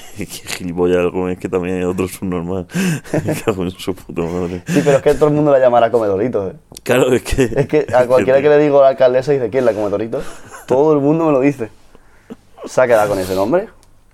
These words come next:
Speaker 1: Sí, tío.
Speaker 2: Va a acabar para la posteridad con ese nombre. Cuando acabe su mandato dirán, "La Comedoritos,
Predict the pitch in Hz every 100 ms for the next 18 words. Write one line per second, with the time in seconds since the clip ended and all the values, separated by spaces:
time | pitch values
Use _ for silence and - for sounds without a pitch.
0 | 120 - - 95 - 90 110 117 120 143
1 | 139 123 107 - 104 101 120 113 98 95
2 | 90 90 92 _ _ _ _ 113 110 113
3 | 127 135 127 110 117 123 131 110 98 87
4 | - - 95 95 98 95 92 95 92 -
5 | - -